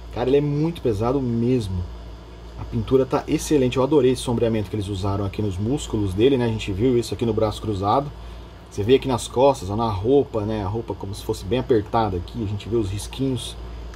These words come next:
do sombreamento. Ficou perfeito. E eu gostei do desgaste das ombreiras, tá?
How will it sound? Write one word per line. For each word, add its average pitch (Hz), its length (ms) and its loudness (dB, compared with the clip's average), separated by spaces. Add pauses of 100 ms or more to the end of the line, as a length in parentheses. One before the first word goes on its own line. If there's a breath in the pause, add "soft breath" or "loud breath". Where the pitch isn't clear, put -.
(380)
do 117 100 -4
sombreamento. 117 580 2
Ficou 127 320 0 (160)
perfeito. - 960 0 (720 loud breath)
E 123 60 6
eu 131 80 10
gostei 170 280 8
do 170 80 6
desgaste 151 600 2
das 139 160 4
ombreiras, 131 720 2 (720)
tá? 117 180 0